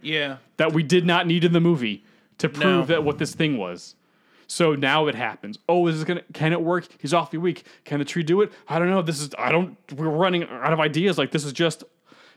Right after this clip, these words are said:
Speaker 2: you should be able to. You guys are trans, you know, talking to all sorts of different things." And of course, of course it works.
Speaker 1: Yeah, so, yeah, and it's a miracle.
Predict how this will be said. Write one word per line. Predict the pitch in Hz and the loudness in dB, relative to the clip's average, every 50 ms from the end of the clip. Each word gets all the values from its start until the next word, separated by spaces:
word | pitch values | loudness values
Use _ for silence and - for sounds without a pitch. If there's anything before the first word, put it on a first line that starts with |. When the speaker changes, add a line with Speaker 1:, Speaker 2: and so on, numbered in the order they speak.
| _ | _
Speaker 2:
you | - 165 165 | -4 -4 -2
should | - - 220 214 | 2 2 2 2
be | 170 196 185 | 2 2 2
able | 220 262 254 - | 2 0 0 -2
to. | - 156 | -2 -2
You | 165 165 | 0 0
guys | 208 208 180 | 0 0 0
are | 170 156 - _ _ _ | -2 -4 -6 _ _ _
trans, | - - 202 214 208 190 | -6 -2 -2 -2 0 0
you | 202 170 | -2 -2
know, | 151 151 151 - _ | -2 -2 -6 -10 _
talking | - 175 208 202 - 208 185 | -6 -4 -4 -2 -2 0 0
to | 180 | 0
all | 185 202 185 | 0 0 -2
sorts | - 220 226 226 - | -2 -4 -4 -4 -4
of | 165 | -6
different | 175 165 165 156 - | -6 -6 -6 -6 -6
things." | 180 170 156 | -4 -4 -4
And | 160 165 151 - _ _ _ _ _ _ 135 131 | -4 -6 -8 -10 _ _ _ _ _ _ -12 -12
of | 131 | -8
course, | - 175 170 156 - - - - - - _ | -4 -4 -4 -4 -6 -10 -16 -20 -20 -20 _
of | _ _ - | _ _ -4
course | - - 214 208 - - | 0 2 2 2 2 0
it | 170 | -2
works. | 143 120 107 98 - - - - - _ _ _ _ | -2 -2 -4 -4 -6 -10 -12 -12 -16 _ _ _ _
Speaker 1:
Yeah, | 202 180 135 | -4 -2 -2
so, | - - 135 | -4 -10 -10
yeah, | 131 160 135 117 - - _ _ | -8 -8 -8 -8 -8 -12 _ _
and | 156 | -10
it's | 165 165 - 170 | -8 -8 -8 -6
a | |
miracle. | 170 170 156 131 - - 92 - | -6 -4 -4 -6 -8 -12 -18 -20